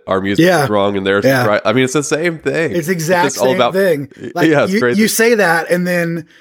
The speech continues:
Speaker 2: the next day, s-, somebody who's older will come up to me and be like, "These, these modern songs aren't great. We should be doing all hymns. They're better." And you're like, "Well, that's completely terrible logic, even though I said the <laughs> same thing to you yesterday,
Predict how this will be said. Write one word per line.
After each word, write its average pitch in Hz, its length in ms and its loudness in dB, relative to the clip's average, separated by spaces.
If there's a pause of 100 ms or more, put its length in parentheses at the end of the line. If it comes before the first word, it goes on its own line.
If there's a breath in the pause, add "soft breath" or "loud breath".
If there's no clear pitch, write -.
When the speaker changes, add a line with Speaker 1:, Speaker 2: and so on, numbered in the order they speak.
(160 soft breath)
Speaker 2:
the 170 80 -2
next 175 300 0
day, 165 420 2 (180)
s-, - 120 -10
somebody 160 300 -2
who's 151 120 -2
older 160 280 4
will 147 100 4
come 165 160 -2
up 156 140 0
to 143 80 -4
me 151 120 -2
and 143 80 -6
be 143 100 -2
like, 139 320 -8 (140)
"These, 202 320 -4 (260 loud breath)
these 202 160 0
modern 175 640 0 (100)
songs 165 340 -2
aren't 147 180 0
great. 147 220 2
We 160 100 2
should 156 160 -2
be 151 60 -2
doing 147 200 0
all 139 140 0
hymns. 139 280 -2
They're 151 100 2
better." 147 320 0
And 131 140 -4
you're 120 80 -4
like, - 160 -10
"Well, 117 80 -10
that's 175 240 2
completely 135 400 -2
terrible 151 320 2
logic, 143 500 2 (140 loud breath)
even 151 200 -2
though 147 100 0
I 117 80 -2
said 160 240 -2
the 151 60 -6
<laughs> - 120 -4
same 156 140 2
thing 180 180 2
to 160 80 0
you 151 80 4
yesterday, 151 680 -2